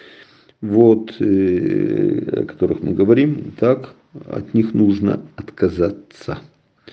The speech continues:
Везеу шикара, везеу шикару ленави бешем машуга. Так, именно по этой причине Нави называется Машуга.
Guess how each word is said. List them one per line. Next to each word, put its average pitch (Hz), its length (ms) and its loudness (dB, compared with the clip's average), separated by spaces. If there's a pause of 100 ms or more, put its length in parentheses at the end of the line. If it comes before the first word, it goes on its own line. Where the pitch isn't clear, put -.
(520)
Везеу 107 480 4
шикара, 85 840 -6 (140)
везеу 98 500 4
шикару - 920 -8
ленави 90 680 -2
бешем - 460 -2
машуга. - 480 -6 (1500)
Так, 120 280 0
именно 143 280 4
по 147 80 2
этой 147 180 4
причине 143 400 2
Нави 117 220 0
называется 113 500 -2
Машуга. 101 480 -4